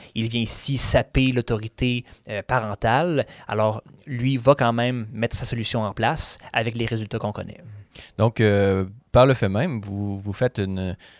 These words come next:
Speaker 2: une critique de, de la vision d'une Église qui avait, euh, vraiment un pouvoir hégémonique, là, sur la, sur la politique québécoise à cette époque.
Speaker 1: Oui, ce qu'on remarque en l'étudiant bien, c'est que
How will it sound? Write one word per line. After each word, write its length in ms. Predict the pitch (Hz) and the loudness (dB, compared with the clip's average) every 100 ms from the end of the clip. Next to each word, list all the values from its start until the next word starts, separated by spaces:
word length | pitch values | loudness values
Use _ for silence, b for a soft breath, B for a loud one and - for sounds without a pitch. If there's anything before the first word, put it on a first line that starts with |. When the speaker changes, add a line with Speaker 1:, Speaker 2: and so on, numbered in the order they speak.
| B | B
Speaker 2:
une 120 | 104 104 | -6 -4
critique 640 | - 120 - 151 156 - | -2 -2 0 -2 -2 -2
de, 360 | 110 98 98 95 | -2 -2 -2 -2
de 140 | 95 | -2
la 180 | 95 95 | -4 -4
vision 640 | 101 113 107 120 139 143 | -2 -4 2 2 4 0
d'une 320 | 139 113 101 | -4 -10 -6
Église 400 | 104 101 117 131 | -4 -2 -2 -2
qui 180 | - - | -4 -4
avait, 280 | 95 98 98 | -2 0 0
euh, 100 | 92 | -2
vraiment 240 | 95 95 | -4 -4
un 80 | 110 | -4
pouvoir 360 | 101 101 110 104 | -4 0 2 4
hégémonique, 640 | 107 98 95 95 123 190 | 0 0 0 0 0 -4
là, 140 | 101 101 | -4 -4
sur 220 | - 98 | -2 -2
la, 160 | 95 | -2
sur 100 | 92 | -2
la 80 | 95 | -6
politique 380 | 90 95 92 - | -4 -6 -8 -10
québécoise 560 | - 98 - 170 110 98 | -6 -6 -4 -4 -2 -4
à 80 | |
cette 180 | 92 - | -8 -10
époque. 300 | - - - _ _ b b b b b b | -10 -12 -14 _ _ b b b b b b
Speaker 1:
Oui, 100 | 135 | -2
ce 80 | - | 2
qu'on 80 | 110 | 0
remarque 500 | 107 147 202 - - | 4 4 4 2 -8
en 280 | 110 113 107 | -2 0 0
l'étudiant 520 | 107 113 - - 113 | 0 -4 -6 0 0
bien, 240 | 101 107 160 | 0 0 -2
c'est 180 | - 117 | -2 -6
que 280 | - 127 | -2 0